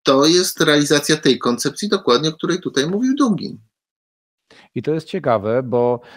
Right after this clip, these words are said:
Speaker 2: e, przypomnijmy, że Hegel również na przykład w-, w-, głosił tą apoteozę z kolei innego państwa, państwa pruskiego, które też miało swoją, e, swojego cesarza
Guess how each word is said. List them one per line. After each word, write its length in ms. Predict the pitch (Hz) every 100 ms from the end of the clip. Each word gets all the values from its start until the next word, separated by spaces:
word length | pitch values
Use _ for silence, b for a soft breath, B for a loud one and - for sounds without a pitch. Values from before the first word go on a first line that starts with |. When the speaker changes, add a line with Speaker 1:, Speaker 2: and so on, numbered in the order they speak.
| B
Speaker 2:
e, 220 | 120 120
przypomnijmy, 600 | 117 117 127 139 151 123
że 300 | 107 117 117 117
Hegel 320 | 131 123 127
również 480 | 120 151 143 123 110
na 100 | 117
przykład 300 | - 123 110
w-, 220 | 113 123
w-, 280 | 120 123 131
głosił 340 | 110 131 131
tą 160 | 120 120
apoteozę 600 | 123 131 123 123 123 131
z 60 | -
kolei 320 | 120 127 135
innego 380 | 143 156 135 123
państwa, 500 | 120 120 - 131 127
państwa 360 | 131 131 139
pruskiego, 580 | 131 147 - 170 127 104
które 240 | - 117
też 200 | 110 147
miało 280 | 135 131 120
swoją, 500 | 117 - 127 123 123
e, 280 | 123 123 123
swojego 360 | - 127 123 120
cesarza 680 | 135 123 131 107 110 131